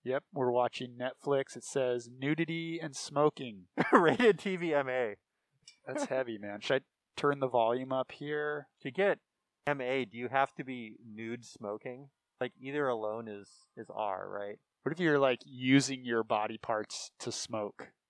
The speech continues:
Speaker 2: That's M A. Yeah.
Speaker 1: That's definitely
Speaker 2: You
Speaker 1: M A.
Speaker 2: have to get an adult's permission to watch it.
Speaker 1: Yeah.
Speaker 2: You have to say, "Hey, I'm,
Speaker 1: <laughs>
Speaker 2: I'm, I'm watching this. It warned me."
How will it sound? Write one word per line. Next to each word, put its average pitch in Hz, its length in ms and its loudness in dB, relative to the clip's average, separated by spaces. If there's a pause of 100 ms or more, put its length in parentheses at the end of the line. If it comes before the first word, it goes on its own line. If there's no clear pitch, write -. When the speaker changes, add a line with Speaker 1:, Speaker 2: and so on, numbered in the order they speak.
Speaker 2:
That's 147 280 4
M 117 160 0
A. 101 240 -10 (320)
Yeah. 120 180 0 (100)
Speaker 1:
That's 135 220 0
definitely 110 440 -4
Speaker 2:
You 151 100 0
Speaker 1:
M 147 40 0
A. 165 40 4
Speaker 2:
have 175 180 6
to 156 80 -6
get 123 300 -2 (260)
an 139 80 -6
adult's 120 360 0
permission 113 480 -8
to 95 80 -10
watch 95 320 -6
it. 101 180 -10
Speaker 1:
Yeah. 110 220 -4 (360)
Speaker 2:
You 143 80 0
have 147 120 4
to - 100 -12 (180)
say, 175 160 -2
"Hey, 165 180 6
I'm, 127 260 0 (380)
Speaker 1:
<laughs> - 380 -14
Speaker 2:
I'm, 147 220 0 (100)
I'm 143 140 0
watching 160 440 4
this. 127 300 0 (800)
It 147 120 -2
warned 139 440 4
me." 143 440 -6